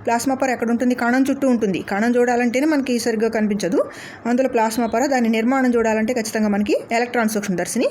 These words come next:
అవసరం అవుతుందన్నమాట, ఎలక్ట్రాన్ మైక్రోస్కోప్. ప్లాస్మా పొరను డాష్ అని కూడా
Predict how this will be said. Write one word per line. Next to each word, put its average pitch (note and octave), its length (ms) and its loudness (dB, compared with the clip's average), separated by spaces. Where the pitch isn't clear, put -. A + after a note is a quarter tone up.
అవసరం G3 280 -2
అవుతుందన్నమాట, E3 480 -4
ఎలక్ట్రాన్ G3+ 340 -2
మైక్రోస్కోప్. E3 480 -6
ప్లాస్మా D4 360 0
పొరను G#3+ 460 2
డాష్ B3 300 0
అని A3 100 2
కూడా G#3 280 0